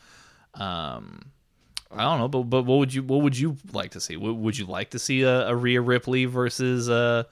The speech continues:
Charlotte match instead, or, or, or where, where, where's your head out for that one?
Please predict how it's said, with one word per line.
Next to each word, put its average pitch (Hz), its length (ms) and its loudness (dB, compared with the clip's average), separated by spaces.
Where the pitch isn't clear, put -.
Charlotte 135 420 2
match 131 300 -2
instead, 214 560 2
or, 127 140 4
or, 104 260 0
or 101 200 -2
where, 123 180 -4
where, 135 260 -4
where's 127 240 -6
your 120 80 -10
head 127 180 -6
out 117 140 -6
for - 160 -12
that - 220 -8
one? - 220 -16